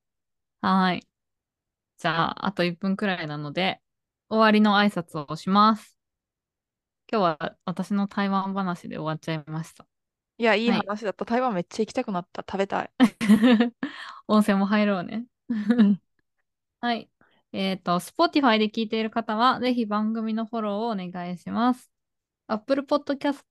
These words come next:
Speaker 1: で聞いている方は、コメントお待ちしています。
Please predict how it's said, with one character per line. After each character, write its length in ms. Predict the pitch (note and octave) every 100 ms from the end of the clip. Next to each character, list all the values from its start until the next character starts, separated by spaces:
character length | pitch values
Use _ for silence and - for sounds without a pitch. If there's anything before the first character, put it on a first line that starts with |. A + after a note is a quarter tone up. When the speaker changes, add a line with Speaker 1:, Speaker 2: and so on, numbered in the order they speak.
| _ A#3
Speaker 1:
で 120 | A#3+
聞 120 | C4 A#3
い 40 |
て 120 | G#3+
い 40 | G#3+
る 80 |
方 240 | G#3 G#3 G#3
は、 100 | A#3+
コ 100 | A3
メ 120 | G#3+
ン 60 | G#3
ト 60 |
お 20 | G3
待 200 | F#3+ -
ち 100 | F#3+
し 60 |
て 100 | -
い 60 | F#3+
ま 180 | A#3 C#4+
す。 180 | -